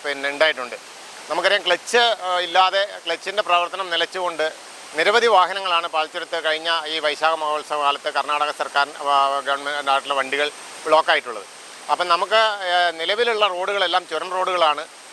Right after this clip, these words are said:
ചുരം റോഡുകളിലെ ഗതാഗത കുരുക്കും അതിൻ്റെ യാത്രാ ബുദ്ധിമുട്ടുകളും നമുക്ക് ഈ നാട്ടിലെ മുഴുവൻ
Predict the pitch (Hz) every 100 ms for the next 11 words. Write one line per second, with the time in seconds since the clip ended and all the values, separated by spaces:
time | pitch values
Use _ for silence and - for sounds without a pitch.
0 | - 165 202 208 208 202 196 196 175 160
1 | 180 208 202 180 165 180 175 156 170 175
2 | 175 156 156 156 - 196 170 160 165 165
3 | 165 165 156 156 165 165 151 160 160 151
4 | 160 160 151 180